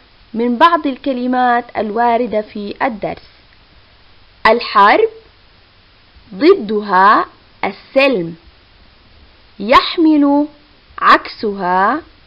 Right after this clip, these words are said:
يضع. حاصرها ضدها حررها.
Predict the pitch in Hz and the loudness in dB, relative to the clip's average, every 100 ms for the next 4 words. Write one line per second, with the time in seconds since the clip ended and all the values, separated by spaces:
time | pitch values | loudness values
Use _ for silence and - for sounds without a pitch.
0 | _ 240 302 370 277 277 269 277 294 _ | _ -2 2 2 4 4 2 -2 -6 _
1 | _ _ _ _ _ _ _ _ _ _ | _ _ _ _ _ _ _ _ _ _
2 | _ - 214 202 196 - 269 320 330 269 | _ -6 0 0 0 -2 2 4 2 0
3 | 254 240 240 254 - _ _ _ _ _ | -2 0 0 -2 -8 _ _ _ _ _
4 | - 196 240 196 175 180 185 175 185 233 | -10 -2 -2 -2 -6 -8 -6 -2 2 2
5 | 381 - _ - - 208 190 175 190 277 | 0 -6 _ -12 -2 -2 0 0 2 2
6 | 247 190 180 156 | 2 0 -4 -8